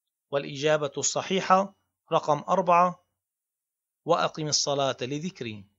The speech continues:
من القواعد الفقهية المبنية على مبدأ الاستصحاب:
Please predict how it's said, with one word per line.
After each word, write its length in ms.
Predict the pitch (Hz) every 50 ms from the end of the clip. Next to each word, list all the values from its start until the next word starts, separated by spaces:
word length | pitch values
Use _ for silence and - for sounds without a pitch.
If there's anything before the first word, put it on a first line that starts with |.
| _ _ _ _ _ _ _ _ _ _ -
من 120 | 147 160
القواعد 520 | 170 160 - 156 160 170 196 208 208 220
الفقهية 520 | 220 208 - - 196 - - 208 202 202 190 196
المبنية 540 | 202 190 190 185 170 175 190 190 190 185 185 -
على 320 | 185 160 170 170 175 175
مبدأ 340 | 175 180 180 165 160 180 170
الاستصحاب: 840 | 165 170 160 - - - 160 - - - - 165 165 165 165 170